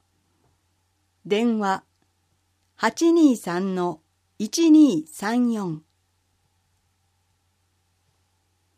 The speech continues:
創業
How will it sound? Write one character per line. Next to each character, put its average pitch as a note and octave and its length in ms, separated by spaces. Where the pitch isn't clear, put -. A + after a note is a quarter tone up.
創 F4 360
業 D#4+ 460